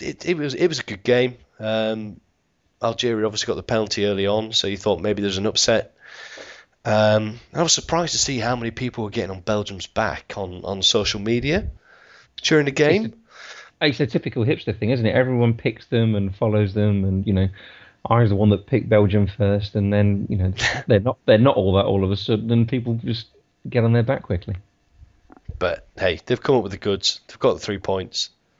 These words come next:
Speaker 1: That's what they needed
Speaker 2: Yeah.
Speaker 1: to do, and, and I think I'm not, I, I don't, I don't think Belgium are gonna win the World Cup, but they're gonna sail through this group, I, I reckon.
Speaker 2: Oh, yeah. I mean, I got them down to get to the semi-finals. They're my, um, I got them
Speaker 1: Wow.
Speaker 2: in a sweepstake.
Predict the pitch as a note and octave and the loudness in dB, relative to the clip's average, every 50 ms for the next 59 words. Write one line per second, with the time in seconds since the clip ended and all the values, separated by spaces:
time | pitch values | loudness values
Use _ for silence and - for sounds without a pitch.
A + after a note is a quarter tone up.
0 | _ _ _ _ _ _ _ - - - B2 G#2 E2+ F2 F#2+ F#2+ F2+ F2 F2 - | _ _ _ _ _ _ _ -4 -4 -2 -2 -4 -4 -2 -2 -2 -2 -2 -4 -8
1 | - - G#2+ G#2 F#2+ - A2+ A2+ G#2+ - - A2 A#2 A#2+ A#2 A#2 A2+ - A2 G#2 | -6 -4 -4 -4 -2 -2 -4 -4 -4 -6 -6 -4 -2 0 0 0 -2 -4 -6 -8
2 | G2 F#2+ _ _ _ _ - - - - - - - - - - - - - _ | -10 -14 _ _ _ _ -20 -20 -20 -20 -20 -20 -20 -20 -20 -20 -20 -20 -20 _
3 | _ _ _ - D3 D3+ - - - - - - - A#2+ A#2+ D#3 E3 D3+ - - | _ _ _ -6 -4 -2 -2 -2 -4 -6 -6 -6 -4 -2 0 2 2 2 0 -2
4 | B2+ - - E3 F3+ D#3+ - - - C#3 B2 - - C#3 C3 C3 A#2+ G#2+ A#2 G#2+ | -2 0 0 0 0 0 -4 -4 -4 -4 -4 -2 0 2 2 2 0 -2 -4 -6
5 | A2+ G#2 A2 G#2 G2 F#2 G#2 G#2+ G#2 G2 G2 F#2+ G#2 F#2+ F#2 - - C3 A2 F2+ | -6 -6 -4 -6 -6 -6 -6 -6 -6 -8 -6 -4 -4 -4 -4 -4 -2 -2 -2 -2
6 | - _ - A2+ G#2+ G2 - - _ _ _ _ _ _ - A2 - A#2 F#2+ F#2 | -2 _ 0 2 2 2 -2 -6 _ _ _ _ _ _ -12 -8 -6 -4 -2 0
7 | - - B2 A2 G#2 F#2+ - - F2 F2+ F2 - - - F2 F2 - - F#2 F2 | 0 2 2 2 0 -2 -4 -8 -8 -8 -8 -8 -8 -8 -10 -8 -8 -6 -6 -6
8 | - E2 F2+ F2 E2 E2+ E2+ - - F2 E2+ - - _ _ _ _ _ _ _ | -4 -4 -4 -4 -4 -6 -8 -8 -10 -12 -14 -14 -18 _ _ _ _ _ _ _
9 | _ _ _ - - - - - - C3+ A2 G#2+ G2+ F#2+ G2 F#2+ - A#2+ B2+ B2+ | _ _ _ -20 -20 -20 -16 -6 0 2 4 4 4 4 4 4 4 4 4 6
10 | B2+ A#2 A2+ B2+ A2+ G#2+ A2 G#2 G#2 G2+ F#2+ A2 A2 G2+ - - G2 - A2+ G2+ | 4 4 4 2 2 2 0 0 0 0 -2 -2 -4 -6 -4 -4 -4 -2 0 0
11 | G2 F#2 - G#2+ G2 F#2+ F#2 F2 - - B2 A#2 A#2 A2+ A2+ A2 A2 G#2+ G#2+ A#2 | 0 0 0 0 0 0 0 0 2 4 4 6 6 6 6 6 4 4 4 4
12 | A#2 A2+ G#2+ G#2+ G#2 G#2 G#2+ G#2+ G#2+ B2 A2 A2 G2+ G2 - - B2+ - - - | 4 4 4 2 2 0 2 2 2 4 4 2 0 -2 -4 -10 -14 -12 -6 -4
13 | A2 F2+ - - | -4 -4 -4 -6